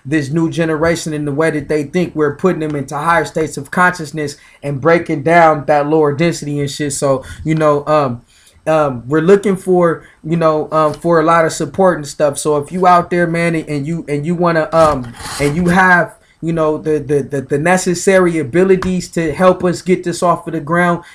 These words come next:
and you're willing to donate some time for free and, um, and do some graphic designs for us, some logos for us and stuff like that,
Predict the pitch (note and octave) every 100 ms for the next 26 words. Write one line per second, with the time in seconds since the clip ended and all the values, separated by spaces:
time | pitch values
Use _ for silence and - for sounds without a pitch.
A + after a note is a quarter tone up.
0 | - D#3 D#3+ D3 D3+ C#3+ F3+ F3 E3 C#3+
1 | E3 E3+ E3+ D#3+ E3 D3 F3+ F3 E3+ D#3+
2 | - F3 F3+ E3+ - - D3+ D3+ D3 D3+
3 | D#3 C#3+ C3+ C#3+ C#3+ E3+ E3 C#3+ D#3+ E3
4 | E3+ C#3+ D#3+ C3+ E3 E3 - F3 E3 E3+
5 | - C#3 C#3 E3+ E3+ E3 E3 - - E3+
6 | E3+ E3 E3 D#3 - E3+ E3 D#3+ D#3 D#3+
7 | E3+ E3